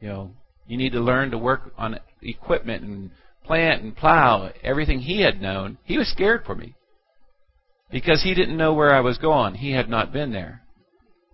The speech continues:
He was not receptive. And I said, "Well, I really feel like that's where the Lord wants me." And he made it very clear. "Okay, when you use all your savings," I had a minimum wage job,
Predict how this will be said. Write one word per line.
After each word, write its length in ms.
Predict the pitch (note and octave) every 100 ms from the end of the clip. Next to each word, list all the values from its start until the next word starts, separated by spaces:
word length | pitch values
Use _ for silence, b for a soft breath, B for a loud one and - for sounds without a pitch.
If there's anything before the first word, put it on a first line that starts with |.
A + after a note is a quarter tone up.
| _
He 120 | - D#3+
was 160 | E3
not 180 | D#3 -
receptive. 580 | - - D#3 - - -
And 140 | - G#2
I 80 | A2
said, 220 | - A2+
"Well, 260 | A2 G#2+ G#2
I 80 | A2+
really 360 | A2 B2+ C#3+
feel 180 | C3+ C3+
like 140 | A#2
that's 220 | G#2+ G#2+ -
where 120 | G#2+
the 60 |
Lord 260 | G#2+ G#2 G2+
wants 260 | G#2+ G2+ -
me." 180 | A#2 A2+ _ _ _ _ _ - _ _ _ _ _ -
And 80 |
he 60 | A2+
made 200 | A#2 A2+
it 60 | A#2
very 180 | A#2+
clear. 240 | B2 - -
"Okay, 280 | - E3 A#2
when 160 | G#2
you 120 | A2
use 260 | A#2 D3 D#3
all 140 | E3
your 140 | E3 E3
savings," 420 | - C#3+ A#2 G#2
I 220 | G#2+ G#2+ G#2+ A2+
had 160 | A2 A#2+
a 40 |
minimum 340 | B2+ C#3+ D#3 D#3
wage 320 | D3+ D3+ -
job, 380 | A#2 G#2+ G#2+